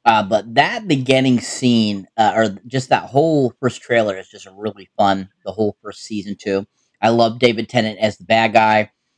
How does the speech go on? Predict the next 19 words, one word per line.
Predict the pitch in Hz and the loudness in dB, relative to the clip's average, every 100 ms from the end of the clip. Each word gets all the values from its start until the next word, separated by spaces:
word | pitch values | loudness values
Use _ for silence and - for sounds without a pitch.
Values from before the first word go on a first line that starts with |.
| _ - | _ 0
I | 104 | 2
love, | 104 104 92 _ _ _ - | 2 2 -2 _ _ _ -2
uh, | 117 92 87 - | 2 2 0 -6
you | 110 | -6
know, | 92 | -6
Kristen | - 123 - 110 | -4 -4 0 0
Ritter | 113 107 104 | 0 0 -2
as | 98 90 | -2 0
Jessica | 110 - 120 | -2 0 -2
Jones. | 110 104 | -2 -2
I | |
think | 110 107 | -10 -10
she's | 98 - | -12 -16
fantastic. | 92 113 113 - 107 | -6 0 -2 -2 -16
I'm | 95 | -6
hoping | 110 104 104 | -4 -4 -4
they | 98 | -4
bring | 92 107 | -2 -4
her | 101 | -4